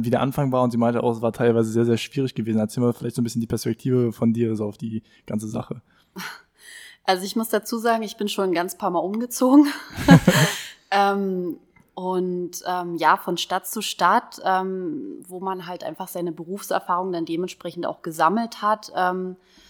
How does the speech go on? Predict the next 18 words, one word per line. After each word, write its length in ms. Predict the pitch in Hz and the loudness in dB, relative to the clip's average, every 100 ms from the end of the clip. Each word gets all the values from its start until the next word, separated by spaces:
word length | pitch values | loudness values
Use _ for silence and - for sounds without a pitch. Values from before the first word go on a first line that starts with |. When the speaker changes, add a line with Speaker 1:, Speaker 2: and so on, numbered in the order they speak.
| _ _ _ - | _ _ _ -2
Speaker 2:
und 420 | 196 196 190 - | 2 2 0 -4
ich 480 | 170 - - 76 - | -8 -10 -16 -20 -20
diese 260 | 143 175 | -18 -12
ganzen 360 | 180 185 180 180 | -6 -6 -6 -8
Kundencharaktere 1160 | - 262 285 220 - 160 156 - - 170 170 151 | 2 2 2 -2 -4 -4 -4 -4 -8 -4 -2 -4
auch 200 | - - | -6 -6
kennengelernt 720 | 180 180 170 156 151 156 - | -4 -2 -4 -6 -8 -10 -14
hat, 200 | 156 - - _ _ _ | -16 -18 -20 _ _ _
hatte 200 | - - | -12 -10
ich 120 | 208 | -8
dann 160 | - 185 | -4 -2
irgendwann 500 | - 208 233 202 196 | 2 2 2 2 0
für 160 | 196 185 | 0 -6
mich 220 | 196 - | -6 -6
so 100 | 226 | -6
den 180 | 208 202 | -6 -8
Punkt, 520 | - 214 226 220 - | -6 -4 -4 -4 -6
ähm, 500 | - 185 190 190 190 | -4 -4 -4 -6 -8